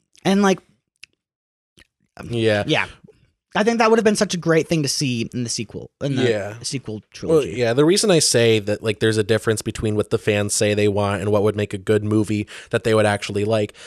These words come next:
Speaker 2: like, the reason I say that is because they did a lot of heavy course correction with The Rise of Skywalker, where they just shoehorned in a lot of fan service
Speaker 1: Yeah.
Speaker 2: and a lot of what fans said they wanted,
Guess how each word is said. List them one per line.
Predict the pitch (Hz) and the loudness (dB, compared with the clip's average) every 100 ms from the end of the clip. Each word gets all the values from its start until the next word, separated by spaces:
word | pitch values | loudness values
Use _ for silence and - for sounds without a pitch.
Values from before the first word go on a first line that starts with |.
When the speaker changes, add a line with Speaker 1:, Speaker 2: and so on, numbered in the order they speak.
| - - | -16 -6
Speaker 2:
like, | 131 | 0
the | |
reason | 147 175 | 2 2
I | 156 | 0
say | 151 | 2
that | 151 123 | 2 2
is | 120 | -2
because | 139 151 139 | 0 0 2
they | 139 135 131 - _ - | 2 2 0 -6 _ 0
did | 156 | 4
a | 220 | 4
lot | 123 104 104 110 110 _ _ | 2 2 2 2 0 _ _
of | 110 107 - | 0 0 -2
heavy | - - - 117 107 110 | -16 -8 -2 0 0 -6
course | 101 101 101 | -4 -2 -2
correction | - - 98 95 - - 92 | -4 -4 -4 -4 -6 -8 -8
with | 95 | -8
The | 107 | -6
Rise | 101 92 95 | -6 -6 -8
of | 95 | -8
Skywalker, | - 95 92 87 87 - 82 - - - - _ | -6 -4 -4 -6 -8 -14 -14 -16 -20 -20 -20 _
where | 113 110 | 0 2
they | 110 | 2
just | 104 - - _ _ _ - | 2 -4 -6 _ _ _ -4
shoehorned | - 147 147 143 139 135 | 0 4 4 4 4 4
in | 127 | 4
a | 120 | 4
lot | 107 107 107 107 | 2 2 2 0
of | |
fan | 107 - 101 107 | -2 -2 -2 -2
service | - 110 110 110 107 - - | -2 0 2 0 -2 -4 -6
Speaker 1:
Yeah. | 131 120 107 | -2 0 2
Speaker 2:
and | 117 | 2
a | |
lot | 113 110 110 113 | 2 2 2 2
of | 110 | 2
what | 110 | 2
fans | - - 104 104 101 | 0 -2 0 0 0
said | - - 107 104 | -2 0 0 2
they | 110 107 | 2 2
wanted, | 101 101 104 104 101 | 2 0 0 0 -2